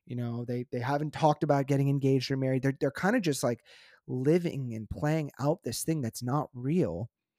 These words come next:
You know what I mean? They're real in, in the sense that they're together, but their love, their desire to build a life isn't real. It's, it's pressure from family or, you know, it's whatever. It could be just avoidance because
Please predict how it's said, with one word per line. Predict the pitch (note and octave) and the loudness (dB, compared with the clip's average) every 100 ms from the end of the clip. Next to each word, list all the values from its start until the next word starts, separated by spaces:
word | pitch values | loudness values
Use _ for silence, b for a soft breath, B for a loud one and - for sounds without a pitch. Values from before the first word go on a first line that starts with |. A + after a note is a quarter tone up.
| _ _ _ - | _ _ _ -4
You | D3+ | -2
know | C3+ | -2
what | |
I | C3+ | -2
mean? | C3 B2+ - | -4 -4 0
They're | C3+ | 2
real | B2 E3 D#3 C#3+ | 6 8 8 6
in, | C3+ C#3 | 0 -4
in | |
the | B2+ | -6
sense | - - C#3+ - | -4 0 0 0
that | C3 | -4
they're | B2+ | -6
together, | A#2+ B2+ D3 D#3+ B2 | -6 0 4 6 4
but | A#2 B2 - _ _ _ _ _ - | 2 -2 -2 _ _ _ _ _ -4
their | D3+ C3+ B2 | 4 6 6
love, | A#2+ D3+ | 8 6
their | C3 | 6
desire | A#2 A#2+ C#3 | 2 2 2
to | C3 | 2
build | A#2+ A2+ | 0 -2
a | |
life | G#2+ D3 - | 0 0 0
isn't | B2 A#2+ G#2+ | -4 -6 -6
real. | A2 A#2+ | -4 -2
It's, | B2+ - B B B B | -4 -6 B B B B
it's | B2+ - | -6 -6
pressure | - D3 C3+ C3 | 0 0 0 -4
from | B2 | -4
family | - D#3+ D3+ C3 A#2+ | 2 4 4 0 0
or, | A#2+ A#2+ - | 0 0 -2
you | B2+ A#2 | -6 -4
know, | A2+ B2 | -2 -2
it's | B2+ - | -4 0
whatever. | C3 F3+ B2 F2 G2 | 4 4 4 -2 -6
It | B2 | -6
could | C#3+ A#2+ | -4 -2
be | A#2+ | -4
just | A#2 C3 | -4 -4
avoidance | B2 A#2 C#3 E3 A#2 - | -4 0 0 0 -2 -6
because | C3+ - B2 A#2 - | -8 -8 -6 -6 -8